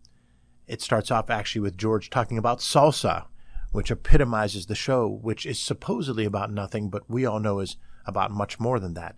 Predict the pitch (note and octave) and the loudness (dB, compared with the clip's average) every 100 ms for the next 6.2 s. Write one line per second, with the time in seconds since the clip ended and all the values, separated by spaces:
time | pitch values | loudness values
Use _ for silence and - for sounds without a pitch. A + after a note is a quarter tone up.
0 | - - A#2 A#2 D3 F#3 - C3+ A#2+ - | -20 -8 -2 0 2 0 -2 -4 -4 -4
1 | G2+ F2+ A#2+ - _ _ _ _ _ _ | -2 -4 -6 -14 _ _ _ _ _ _
2 | A2 C3+ C#3 D#3 - B2 A#2+ C3 G2+ C3+ | -6 2 4 4 0 -2 0 -4 -2 0
3 | C3+ G2 A#2+ - A2 G2+ - B2+ A2 A2+ | 0 -4 -8 -6 -4 -4 -2 0 0 0
4 | - _ _ _ _ - A2 - A#3 F#3+ | -6 _ _ _ _ -6 -4 2 4 4
5 | - - - - B2 A2+ G#2+ - F#3 A#2+ | -2 -8 -8 -8 -8 -6 -6 -4 -2 -2
6 | G#2+ | -2